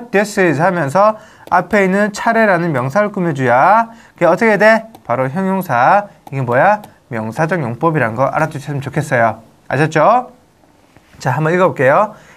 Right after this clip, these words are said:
It is her turn to do the dishes. 자, 뭐예요, 여러분? 이번 차례가 그녀가 설거지할 차례입니다. 라는 얘기예요. 자, 다음 가볼게요. 지금 이제까지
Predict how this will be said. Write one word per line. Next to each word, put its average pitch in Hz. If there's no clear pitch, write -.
It 180
is 185
her 185
turn 202
to 156
do 160
the 156
dishes. 180
자, 120
뭐예요, 127
여러분? 185
이번 180
차례가 160
그녀가 127
설거지할 196
차례입니다. 175
라는 104
얘기예요. 98
자, 123
다음 151
가볼게요. 127
지금 156
이제까지 160